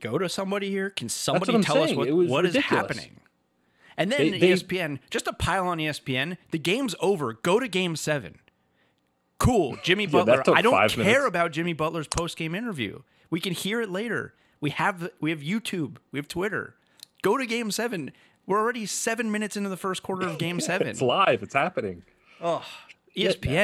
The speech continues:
Speaker 2: man.
Speaker 1: just shit in the bed all night. Luckily, the game was amazing.
Speaker 2: Yeah. Or, yeah.
Speaker 1: Whew. But yeah, the, the league's gotta fix that. That's, that's, I, I will, I still defend the ref.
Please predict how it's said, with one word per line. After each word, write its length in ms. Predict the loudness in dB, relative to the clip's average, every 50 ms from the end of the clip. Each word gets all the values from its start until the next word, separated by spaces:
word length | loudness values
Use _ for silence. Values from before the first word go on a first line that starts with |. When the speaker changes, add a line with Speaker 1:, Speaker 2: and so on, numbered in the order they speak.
| 2
Speaker 2:
man. 60 | 0 -2
Speaker 1:
just 380 | -4 -4 -4 -6 -8 -8 _
shit 320 | -6 -4 -2 -2 -4 -4 -4
in 60 | -6
the 60 | -8
bed 260 | -4 -2 -2 -2 -2
all 180 | -2 -2 -2 -2
night. 380 | -2 -4 -4 -4 -4 -6 -8 -4
Luckily, 360 | -2 -2 -2 -2 -2 -2 -2
the 80 | -2 -2
game 240 | -2 -2 -2 -2
was 120 | -2 -4 -4
amazing. 460 | -4 -4 -4 -4 -4 -6 -8 -10 -14 -18 -20 _ _ _ _ _ _ _ _ _ _ _ _ _ _ _ _ _ _ _ _ -6
Speaker 2:
Yeah. 200 | -4 -2 -2 -4 -6 _ _ _ _ _ _ _ _ _ _ _ _ _ _ _
Or, 180 | -6 -4 -4 -4 -4
yeah. 140 | -8 -10 -10 -12 _ _ -12 -8
Speaker 1:
Whew. 100 | -8 -8 -8 -12 -16 -20 -20 _ _ _
But 100 | -2 0
yeah, 160 | 0 0 0
the, 180 | -2 -6 -8 -8 _
the 160 | -6 -4 -4 -2
league's 320 | -2 -2 -4 -4 -4 -2
gotta 180 | -2 -2 -2 -4
fix 260 | -6 -8 -8 -8 -10
that. 200 | -10 -10 -10 -8 -6
That's, 280 | -6 -6 -6 -8 -10
that's, 580 | -6 -4 -4 -4 -4 -8 -10 -12 -12 -14 -20 _ _ _ _ _ _ _ _ _ _ _ _ _ _ _ _ _ _ _ _ _ _
I, 140 | 0 0 0 0 0 0
I 100 | 2 2
will, 360 | 2 2 2 0 -2 -4 -4 -4
I 160 | 0 0 0
still 300 | 0 -2 -2 -2 -2 -2
defend 320 | -2 -2 -2 -2 -2 -2 -2
the 60 | -2
ref. 380 | -2 -2 -4 -8 -12 -16 -20